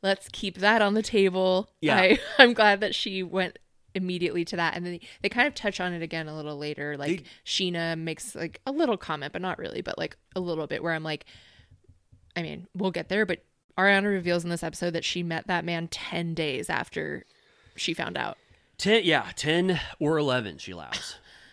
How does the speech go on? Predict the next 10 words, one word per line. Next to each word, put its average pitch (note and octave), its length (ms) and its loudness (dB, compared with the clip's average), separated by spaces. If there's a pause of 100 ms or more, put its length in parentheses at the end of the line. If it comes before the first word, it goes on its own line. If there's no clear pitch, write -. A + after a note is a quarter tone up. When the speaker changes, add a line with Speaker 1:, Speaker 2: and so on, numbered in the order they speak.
(100)
Speaker 2:
She - 140 -8
allows G#2+ 180 -4
for, - 100 -12
yeah. A2+ 300 0
Speaker 1:
That's, A#2+ 160 0
Speaker 2:
I D#4+ 60 2
Speaker 1:
like, - 100 -4
fucking A3+ 380 -4
insane. F3+ 520 -6 (300)
Speaker 2:
I'm, G3+ 640 0